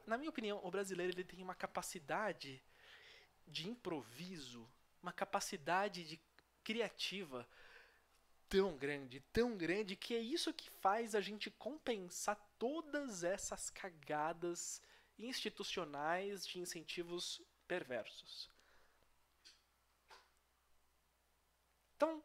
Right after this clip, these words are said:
assim, uma, uma pequena mensagem de otimismo. Se deixar, se o Estado ficar pequenininho e funcionar, meu, esse país consegue ir tão longe, tão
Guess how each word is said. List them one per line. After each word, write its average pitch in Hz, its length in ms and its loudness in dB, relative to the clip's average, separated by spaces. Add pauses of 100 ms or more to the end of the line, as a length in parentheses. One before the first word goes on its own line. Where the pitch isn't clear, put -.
assim, 208 360 0 (2250)
uma, 202 480 4
uma 214 120 2
pequena 311 380 4
mensagem 254 480 0
de 226 100 -2
otimismo. 151 720 -6 (1600)
Se - 360 4
deixar, 190 840 4 (360)
se - 160 -4
o - 20 0
Estado 311 340 -2
ficar - 260 -4
pequenininho 175 880 -6
e 175 60 -10
funcionar, 175 800 -2 (400)
meu, 233 340 0
esse - 180 0
país 233 280 -2
consegue 226 400 -6
ir 220 40 -10
tão 233 220 -2 (180)
longe, 131 520 -4 (320)
tão 294 200 2